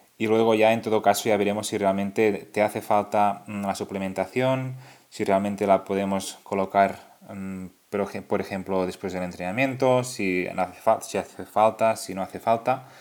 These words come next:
Pero esto ya es más a, más para una cosa de, de más adelante, donde ya tengas, ah, muy asolido realmente que estás en déficit calórico, ¿vale? Así que, co-, como conclusión final, si realmente,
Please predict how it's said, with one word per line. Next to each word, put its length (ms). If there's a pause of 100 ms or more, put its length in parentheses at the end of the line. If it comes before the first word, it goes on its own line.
(400)
Pero 260
esto 400
ya 240
es 220
más 280
a, 460 (280)
más 200
para 180
una 160
cosa 200
de, 400
de 80
más 180
adelante, 680 (380)
donde 200
ya 180
tengas, 440
ah, 180
muy 380
asolido 720 (100)
realmente 440
que 80
estás 320
en 140
déficit 360
calórico, 580 (280)
¿vale? 340 (1400)
Así 260
que, 280
co-, 440
como 200
conclusión 400
final, 380
si 120
realmente, 580